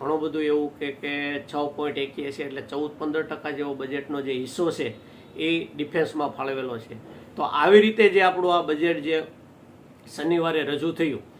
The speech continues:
એમાં અલગ અલગ ક્ષેત્રમાંથી લઈ અને ખેતીમાં કઈ રીતે ફાયદો અને કઈ રીતે નુકસાન છે એની આપણે ચર્ચા કરી. આ જે બજેટના આંકડા અને જે મંતવ્ય છે એ આંકડા આપણે કોઈ છાપામાંથી અથવા ઇન્ટરનેટમાંથી લીધેલા છે, કોઈ સ્પેશિયલ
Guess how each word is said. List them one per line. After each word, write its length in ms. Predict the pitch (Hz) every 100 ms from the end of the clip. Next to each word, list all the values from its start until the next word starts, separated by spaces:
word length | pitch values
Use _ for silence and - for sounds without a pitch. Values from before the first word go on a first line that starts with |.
| - - -
એમાં 300 | 175 196 202 -
અલગ 240 | 151 170 185
અલગ 220 | 185 175
ક્ષેત્રમાંથી 680 | - 156 156 156 156 160 156
લઈ 140 | 151 156
અને 100 | 147 143
ખેતીમાં 560 | - 143 165 147 143
કઈ 180 | 143 147
રીતે 300 | 143 143 151 143 139 - - -
ફાયદો 360 | 160 208 220 208
અને 120 | 190 -
કઈ 140 | 180 175
રીતે 180 | 170 156
નુકસાન 460 | 147 147 165 156
છે 120 | 151 147
એની 160 | 143 143
આપણે 180 | 143 139
ચર્ચા 360 | 139 135 - -
કરી. 240 | 143 147 - - - - -
આ 160 | 139 190
જે 160 | 196
બજેટના 560 | 208 185 175 196 190 175 143
આંકડા 360 | 156 185 180 175
અને 140 | 165 165
જે 120 | 151
મંતવ્ય 640 | 156 147 151 - 170 170 160
છે 180 | 170 160 - - - -
એ 120 | 170
આંકડા 380 | 160 139 151 175
આપણે 280 | 170 165 165
કોઈ 180 | 160 156
છાપામાંથી 680 | 147 135 - 156 156 156 156
અથવા 300 | 147 151 147
ઇન્ટરનેટમાંથી 920 | 139 143 147 147 147 147 147 143 143
લીધેલા 440 | 131 127 147 147 147
છે, 160 | 156
કોઈ 200 | 147 147
સ્પેશિયલ 460 | - 147 139 156